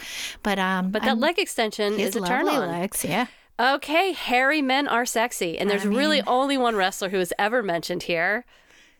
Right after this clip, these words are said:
Speaker 1: Takayasu.
Speaker 2: Takayasu. That's right. But people love the
Speaker 1: I
Speaker 2: hairy
Speaker 1: didn't
Speaker 2: bear.
Speaker 1: know I, I like that that much. Apparently I do.
Speaker 2: Yeah.
Speaker 1: He has that, we've talked about it, the Marlon Brando look about him.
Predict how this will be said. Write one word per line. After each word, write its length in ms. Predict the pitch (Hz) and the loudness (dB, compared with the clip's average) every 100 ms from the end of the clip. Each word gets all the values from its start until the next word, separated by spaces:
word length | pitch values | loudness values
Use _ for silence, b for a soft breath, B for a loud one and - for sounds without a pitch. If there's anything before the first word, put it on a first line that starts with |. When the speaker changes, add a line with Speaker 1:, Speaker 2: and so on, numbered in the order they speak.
| b _ | b _
Speaker 1:
Takayasu. 480 | - 180 180 240 262 | -6 -2 0 0 0
Speaker 2:
Takayasu. 680 | 185 202 - 180 156 160 170 | 0 -2 -6 -4 -2 -2 0
That's 320 | 190 226 - | 0 0 0
right. 380 | 240 240 220 - | 2 2 2 -2
But 160 | 214 208 | -4 -2
people 260 | 233 226 214 | -2 0 2
love 160 | 214 | 2
the 60 | 202 | 0
Speaker 1:
I 40 | |
Speaker 2:
hairy 240 | 202 392 403 | 0 0 2
Speaker 1:
didn't 140 | 339 | 2
Speaker 2:
bear. 180 | 269 269 | 4 4
Speaker 1:
know 60 | |
I, 540 | 277 277 294 269 254 294 254 277 | 4 2 0 -4 -8 -4 2 2
I 40 | |
like 340 | 302 302 381 - | 4 2 2 0
that 200 | 226 - | -2 0
that 200 | 190 190 | -4 -2
much. 500 | 202 196 - - - - B B B - | -2 -2 -4 -4 -6 -12 B B B -12
Apparently 540 | - - 185 233 262 294 | -8 -4 -2 0 2 2
I 100 | 302 | 0
do. 120 | 254 | 0
Speaker 2:
Yeah. 460 | 285 254 339 403 | 0 2 4 4
Speaker 1:
He 60 | 381 | 4
has 260 | 523 539 - | 2 2 2
that, 160 | 466 403 | 0 2
we've 200 | 381 - | -2 0
talked 240 | 370 349 | -2 -2
about 180 | 254 208 | 0 -2
it, 80 | 196 | 0
the 60 | 226 | 0
Marlon 440 | 214 233 254 233 | 2 4 2 2
Brando 460 | 220 226 226 202 196 | 2 2 2 0 0
look 240 | 208 - | -2 0
about 320 | 214 226 233 | 2 2 4
him. 300 | 240 247 247 | 2 2 0